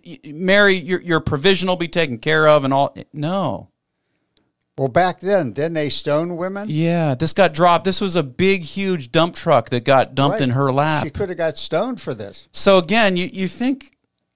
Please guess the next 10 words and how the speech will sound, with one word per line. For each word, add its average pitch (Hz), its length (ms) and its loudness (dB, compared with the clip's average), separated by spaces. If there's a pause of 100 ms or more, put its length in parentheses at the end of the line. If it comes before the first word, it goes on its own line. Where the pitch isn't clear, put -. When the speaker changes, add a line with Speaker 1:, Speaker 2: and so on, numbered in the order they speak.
(160)
Speaker 1:
you 160 100 0
think 233 160 -2
about 180 220 4
a 135 40 6
young 131 340 2
person, 90 640 -4
right, 113 280 0
having 123 420 -2
this 113 200 -2
kinda, 95 540 -4